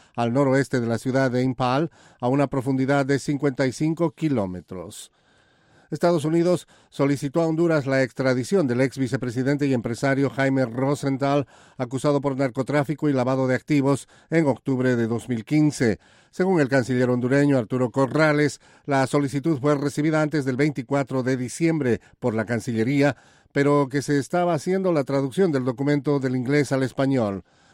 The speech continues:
Corrales recordó que Rosenthal tiene un juicio pendiente en Honduras cuyos detalles dijo desconocer.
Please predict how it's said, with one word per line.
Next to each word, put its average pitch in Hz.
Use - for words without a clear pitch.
Corrales 151
recordó 139
que 123
Rosenthal 151
tiene 156
un 147
juicio 147
pendiente 143
en 135
Honduras 143
cuyos 185
detalles 147
dijo 165
desconocer. 147